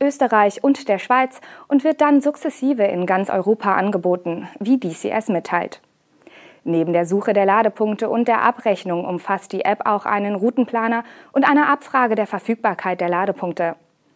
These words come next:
Die Stromspender können wie in anderen Apps nach Kriterien wie Steckertyp, Ladegeschwindigkeit, Betreiber oder Zugangsart gefiltert werden. Die App ist auch über Apple CarPlay und Android Auto nutzbar.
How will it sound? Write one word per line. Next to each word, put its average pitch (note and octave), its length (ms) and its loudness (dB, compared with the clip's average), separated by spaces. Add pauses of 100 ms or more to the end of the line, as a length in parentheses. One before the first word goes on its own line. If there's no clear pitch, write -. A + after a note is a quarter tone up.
(400)
Die C4+ 260 4
Stromspender A#3+ 680 2
können F#3+ 280 -2
wie F#3+ 140 -2
in F#3 100 0
anderen G3 380 0
Apps - 320 -2
nach E3+ 200 -4
Kriterien F#3 600 -2
wie F3 160 -2
Steckertyp, A3+ 680 -4 (300)
Ladegeschwindigkeit, F#3+ 1120 0
Betreiber F#3+ 520 2
oder G3+ 180 2
Zugangsart F#3 680 -2
gefiltert F3 440 0
werden. E3 300 -2 (840)
Die F#3 100 4
App F#3 200 2
ist - 180 -2
auch G3 140 2
über F#3+ 300 -2
Apple G#3+ 200 0
CarPlay A3 600 0
und A#3+ 240 2
Android G#3+ 440 0
Auto G3+ 360 0
nutzbar. F3 500 -4